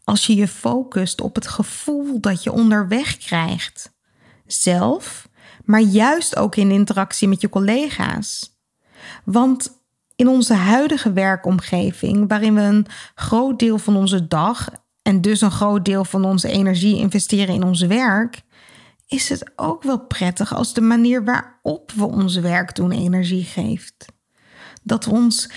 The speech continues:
creatief voelen en van betekenis. En of dat nu altijd leidt tot innovatie, ja, dat zou er minder toe moeten doen. Het gezamenlijke creatieproces telt ook.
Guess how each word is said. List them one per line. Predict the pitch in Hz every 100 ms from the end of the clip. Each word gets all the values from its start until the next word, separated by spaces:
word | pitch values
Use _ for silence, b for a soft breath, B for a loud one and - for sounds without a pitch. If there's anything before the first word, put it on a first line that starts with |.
| B -
creatief | - 233 226 226 - 330
voelen | - 208 180 180 -
en | 214
van | - 233
betekenis. | 208 - 254 285 285 214 175 151 - - - _ _ _ _ B B B B -
En | 226 254
of | 240
dat | 247
nu | 226 226
altijd | - 277 285 262
leidt | 185 202 220 247
tot | 208
innovatie, | - 196 180 - 185 247 - - 262 302 320 b b b b _
ja, | - 214 202
dat | 180 175
zou | - 208 202
er | 202
minder | 208 247 254 240
toe | 240
moeten | 214 214 214 175
doen. | 226 220 175 185 - _ b b b b _ -
Het | -
gezamenlijke | 254 220 254 254 254 247 214
creatieproces | - 220 220 254 294 - - 185 175 185 180
telt | - 214 214 -
ook. | 262 277 - -